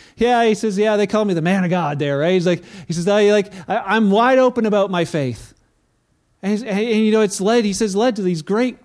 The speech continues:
opportunities for conversations with, with the tough guys, is 'cause I love them. I was like, "Man, I'm inspired by that." I'm like, uh,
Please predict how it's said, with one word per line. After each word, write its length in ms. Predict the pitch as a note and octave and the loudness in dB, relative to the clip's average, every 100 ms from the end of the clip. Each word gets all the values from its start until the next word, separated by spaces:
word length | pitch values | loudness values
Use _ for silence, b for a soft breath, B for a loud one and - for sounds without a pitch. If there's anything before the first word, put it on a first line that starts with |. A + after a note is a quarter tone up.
| - | -8
opportunities 520 | G#3+ A3 F#3 B3+ A3 | -8 -6 -2 0 0
for 100 | F3+ | -2
conversations 720 | - A3+ F#3 D#3+ B3+ - C#3+ | -4 -4 -2 -2 -2 -2 -2
with, 240 | D3 D3+ - | -4 -6 -8
with 220 | C3+ - | -10 -8
the 80 | B2+ | -6
tough 280 | - B3+ - | -2 -2 -4
guys, 280 | D#3+ C3 | -6 -4
is 100 | C#3 | -8
'cause 140 | - F3+ | -8 -6
I 80 | G3+ | -4
love 280 | B3 B3 | -4 -6
them. 160 | F3+ D3 _ _ _ _ _ | -12 -18 _ _ _ _ _
I 40 | - | -16
was 100 | - | -10
like, 100 | C#3+ | -4
"Man, 380 | G3 F4+ C3+ A2 | 0 0 0 -4
I'm 100 | C4 | -2
inspired 600 | A#3 - E4+ G4+ G4+ F#3+ | -2 0 2 2 2 0
by 160 | D#3+ | -2
that." 180 | E3 C#3 | -2 -2
I'm 80 | E3+ | -2
like, 240 | G#3+ G#3+ - b b b | 0 -2 -6 b b b
uh, 200 | B3 | -4